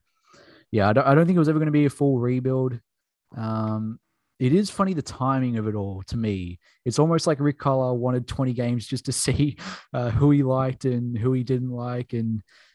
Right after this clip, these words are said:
you know, who he, who he thinks he's gonna pick going forward. Because in the article, the most interesting part was Caris LeVert and Domantas Sabonis or Miles Turner,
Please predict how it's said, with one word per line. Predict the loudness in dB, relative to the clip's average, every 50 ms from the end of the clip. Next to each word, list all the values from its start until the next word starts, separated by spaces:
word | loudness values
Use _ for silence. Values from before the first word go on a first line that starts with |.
| _ _ -4
you | -2
know, | 0 0 0
who | 2 4 4 4
he, | 4 4 4
who | 2 2
he | 2 2
thinks | 0 0 0 0 -2
he's | -4 -4
gonna | -4 -4 -4
pick | -2 0 0 0 0 0 -2
going | -2 -2 -2 -4
forward. | -4 -4 -4 -4 -4
Because | -4 -4 -2 -2 0
in | 2
the | 2 4
article, | 4 4 4 4 2 -2 -2 -2 0 -2 -4 -6 _ _ _ _ _ _ _ _ -4
the | -2
most | 0 0 0 0 -2
interesting | -2 -2 -2 -2 -6 -8 -6 -6 -6
part | -4 -2 -2 0 0 0
was | 0 0 0 0 -2 -4 -8
Caris | -12 -6 -4 -2 -2 -2 -2 -4
LeVert | -4 -2 -2 -2 -2 -2 _ -4
and | -2 0 0 0 0 -2 -2 -4 -8 -14 _ _ _ _ _ _ _ _ _ -6
Domantas | -2 0 0 0 0 -2 -4 -6
Sabonis | -4 -4 -2 -2 -4 -6 -6 _
or | 4 6 8 8 8 8
Miles | 4 2 0 -2 -2 -4 -6
Turner, | -6 -6 -4 -4 -4 -6 -8